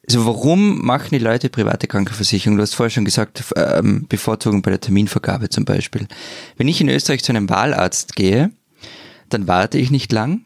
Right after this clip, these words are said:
Der nimmt sich im Idealfall für mich Zeit. Und natürlich sind dann die Diagnose und die Behandlung besser. Das kann man schon kritisieren, es ist halt so. Ein,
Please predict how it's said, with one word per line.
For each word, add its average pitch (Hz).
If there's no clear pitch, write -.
Der 117
nimmt 117
sich 117
im 117
Idealfall 104
für 110
mich 101
Zeit. 104
Und 120
natürlich 180
sind -
dann 107
die 95
Diagnose 104
und 95
die 104
Behandlung 87
besser. -
Das -
kann 113
man 139
schon 127
kritisieren, 131
es -
ist -
halt 80
so. 80
Ein, 117